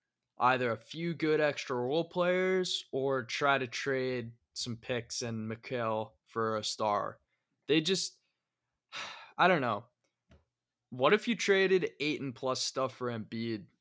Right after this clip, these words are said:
I don't, uh, something like that, like Mikal plus stuff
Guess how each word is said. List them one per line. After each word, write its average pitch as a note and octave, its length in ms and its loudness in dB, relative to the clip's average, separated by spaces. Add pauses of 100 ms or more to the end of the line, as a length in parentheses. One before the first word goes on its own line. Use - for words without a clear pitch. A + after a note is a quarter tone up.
(120)
I C3 140 2
don't, D3 200 -2
uh, F#2 180 -6
something F#3+ 340 -2
like D3 220 0
that, B2+ 480 2 (100)
like A2+ 260 -4
Mikal C3 540 0
plus C3 320 -2
stuff C3 440 0